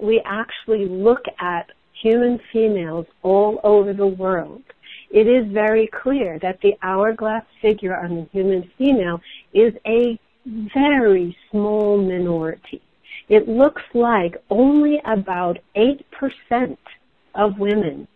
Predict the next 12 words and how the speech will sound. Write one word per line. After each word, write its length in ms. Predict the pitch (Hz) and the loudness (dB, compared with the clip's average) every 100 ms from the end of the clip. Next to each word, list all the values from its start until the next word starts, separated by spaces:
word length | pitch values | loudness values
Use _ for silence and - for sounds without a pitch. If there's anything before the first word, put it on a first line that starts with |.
| _ - | _ 2
in 300 | 247 247 226 | 4 4 2
the 80 | |
world 680 | 214 196 202 262 190 - 214 _ - - - | 0 -2 -2 -2 -4 -8 -18 _ -20 -20 -12
have 320 | - 220 214 | -2 0 0
the 120 | 196 | -2
genetic 680 | 196 - 190 190 208 220 202 - - | -2 -2 -4 -2 -2 -2 -6 -10 -16
potential 880 | 202 - 269 311 285 - 156 143 _ _ _ _ - | -16 -8 0 2 2 -4 -12 -12 _ _ _ _ 2
to 120 | 208 | 2
express 580 | 202 - _ - 202 202 - | 0 -8 _ -2 -2 -2 -6
that 220 | 180 170 - - | -6 -6 -8 -10
phenotype. 500 | 185 175 165 165 165 - | -8 -6 -8 -10 -12 -6
And 200 | 190 | -4